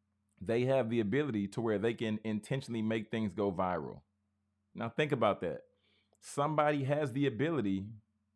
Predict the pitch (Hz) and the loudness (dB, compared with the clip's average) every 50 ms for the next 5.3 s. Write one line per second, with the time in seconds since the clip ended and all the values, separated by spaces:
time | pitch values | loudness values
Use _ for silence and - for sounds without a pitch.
0 | _ _ _ _ _ 101 113 127 131 127 - 139 139 135 107 123 110 - - 110 | _ _ _ _ _ 0 0 2 0 0 0 0 0 0 0 0 -2 -2 -2 -4
1 | 107 - - - 139 147 156 143 110 92 90 90 - - _ _ _ _ _ _ | -4 -4 0 0 2 2 4 2 2 0 0 -4 -6 -10 _ _ _ _ _ _
2 | - _ _ _ - 135 123 123 104 - 143 139 139 135 123 113 95 107 135 147 | -20 _ _ _ -4 -4 -4 -4 -2 0 0 2 2 0 -2 -2 -2 -2 -2 0
3 | 139 139 127 123 113 95 117 120 120 120 120 113 117 113 - - 104 104 107 107 | 2 4 4 4 4 4 4 6 6 4 4 2 2 0 2 2 2 2 2 2
4 | 107 101 90 71 - - _ - _ _ _ _ - 101 101 - - 98 101 120 | 2 2 2 0 -2 -8 _ -20 _ _ _ _ -4 -4 -4 -4 0 2 2 4
5 | 135 143 123 98 82 - | 4 2 2 0 -2 -4